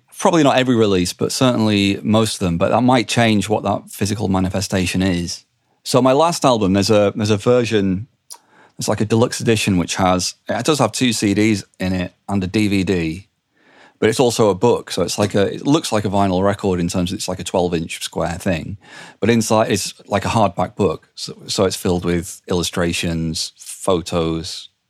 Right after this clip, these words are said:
handwritten lyrics, stories, and stuff,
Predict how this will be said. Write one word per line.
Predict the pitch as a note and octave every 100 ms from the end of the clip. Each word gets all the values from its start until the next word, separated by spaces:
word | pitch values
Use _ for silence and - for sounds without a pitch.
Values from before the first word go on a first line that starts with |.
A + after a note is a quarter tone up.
| _ _ _ _ _ _ - -
handwritten | - F2+ F2+ F#2 F2+ E2+ E2
lyrics, | - E2+ E2+ F2 - - - _
stories, | - - - F#2 F2 E2+ D#2+ - - _ _ - _ _ _ _ -
and | F2+ F2 E2+ - _ _ _
stuff, | - - - G#2+ - - -